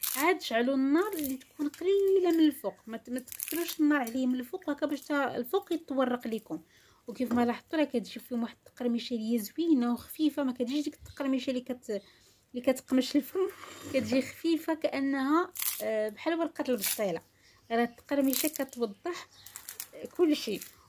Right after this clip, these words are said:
وبالنسبه حتى الا بردوا راه كيبقاو محتفظين على هاد التقرميشه ديالهم. كنتمنى نكون توفقت ولو بالقليل بالشرح.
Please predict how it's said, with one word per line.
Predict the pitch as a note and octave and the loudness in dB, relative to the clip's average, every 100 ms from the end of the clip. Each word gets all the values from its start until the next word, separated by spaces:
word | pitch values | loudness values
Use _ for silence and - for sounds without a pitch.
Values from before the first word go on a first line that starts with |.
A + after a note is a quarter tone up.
| - | -12
وبالنسبه | A3 A#3+ C4 C#4 - C#4 | -6 0 0 0 4 4
حتى | C#4 - F4 | 4 0 4
الا | F4 | 4
بردوا | D4 D4+ G4+ G#4 | 6 4 4 4
راه | D4 | 4
كيبقاو | - C#4 - D#4 | 0 -6 -2 -2
محتفظين | C#4 - E4+ F4 E4 A#3+ D#4 D4 | -2 -4 -2 0 0 0 2 2
على | C#4 | 2
هاد | B3 A#3 A3 - - | 0 -2 -4 -10 -20
التقرميشه | - _ - C#4+ C4+ A#3+ C4+ | -20 _ -4 0 2 4 4
ديالهم. | G3+ G#3 G3+ E3+ D#3+ - _ _ _ _ _ _ - - - _ - | 4 2 0 -2 -6 -14 _ _ _ _ _ _ -20 -20 -20 _ 0
كنتمنى | D4 D4 D4 D4+ | 2 6 6 6
نكون | D4 C#4 | 4 0
توفقت | C4+ C4+ B3+ C4+ - | 2 -2 0 -8 -6
ولو | B3 C4 B3+ | -2 0 0
بالقليل | A#3+ - A3+ A3+ G3 | -2 -6 -6 -6 -8
بالشرح. | - - G4+ A4 | -10 -2 -2 -4